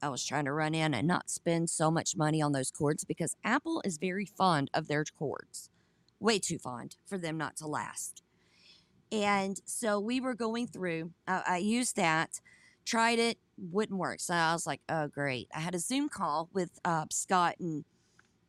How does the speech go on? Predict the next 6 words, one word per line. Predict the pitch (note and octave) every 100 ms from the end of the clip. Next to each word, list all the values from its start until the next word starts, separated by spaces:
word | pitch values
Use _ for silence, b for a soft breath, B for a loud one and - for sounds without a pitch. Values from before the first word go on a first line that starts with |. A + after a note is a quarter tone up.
| _ _ _
and | F3 D#3 D#3
Duncan | G3+ G3 F#3 F3 E3
and | D3+ D3+
Livin | F3+ G3 D#3+ D#3+ D#3+ D3+
and, | C3+ D3 C#3+ A#2+ - - - _ _ -
um, | D#3 C#3+ B2